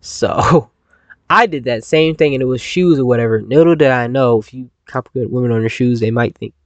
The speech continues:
you're, uh, gay or something like that. But <laughs> anyway, I did that, and they were like, "Oh, thank you." Little did I know, realize that, little did I know or realize that, like, that don't work, you know, 'cause this is, this is real life. This is in the T V show.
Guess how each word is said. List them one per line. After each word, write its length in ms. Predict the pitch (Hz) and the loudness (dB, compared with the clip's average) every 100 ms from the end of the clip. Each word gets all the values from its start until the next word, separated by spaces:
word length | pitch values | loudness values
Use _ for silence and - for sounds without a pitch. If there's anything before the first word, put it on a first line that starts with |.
| _ | _
you're, 760 | - _ _ _ _ _ - 80 | -20 _ _ _ _ _ -20 -20
uh, 40 | - 117 | -18 -10
gay 240 | 110 127 | -4 -2
or 100 | 151 | -2
something 180 | - - | -2 -2
like 160 | 180 180 | 0 2
that. 280 | 185 - | 2 0
But 160 | 131 123 | 2 4
<laughs> 0 | |
anyway, 480 | 190 160 139 120 117 _ - - | 4 2 0 -2 -6 _ -20 -2
I 100 | 214 | 2
did 220 | 254 277 175 | 2 2 2
that, 260 | 139 135 _ - | 2 0 _ -6
and 140 | 180 | 0
they 120 | 202 | 2
were 140 | 240 262 | 4 4
like, 160 | 247 233 | 2 4
"Oh, 180 | 247 240 | 2 4
thank 280 | 226 226 | 0 0
you." 200 | 135 117 - - _ _ - | -2 -4 -6 -18 _ _ 2
Little 300 | 170 294 294 | 4 4 4
did 140 | 220 | 4
I 180 | 160 139 | 4 2
know, 260 | 156 160 143 | 2 2 4
realize 640 | 170 156 127 123 123 - | 4 4 2 -2 -4 -10
that, 240 | 135 139 160 | -4 0 4
little 260 | 170 185 | 6 6
did 100 | 160 | 6
I 140 | 139 131 | 4 2
know 160 | 139 | 2
or 140 | 131 123 | 2 4
realize 380 | 139 127 120 117 | 4 4 2 0
that, 180 | 117 | 2
like, 280 | 113 117 - | 2 2 0
that 280 | 120 123 - | 0 0 -2
don't 240 | 120 120 - | -6 -6 -4
work, 240 | 120 - _ | -2 -2 _
you 160 | 131 | -6
know, 340 | 127 120 127 151 _ _ - | -2 0 0 -4 _ _ -6
'cause 140 | 123 | -2
this 160 | 123 127 | -2 0
is, 260 | 117 110 | -2 -2
this 160 | 110 120 | -6 -6
is 100 | 107 | -4
real 160 | 117 117 | 0 2
life. 220 | 117 120 | 0 0
This 220 | 117 - | -4 -6
is 100 | 113 | -6
in 140 | 113 | -6
the 40 | 110 | -6
T 160 | 127 | -6
V 120 | 117 120 | -6 -4
show. 360 | - 123 123 | 0 2 2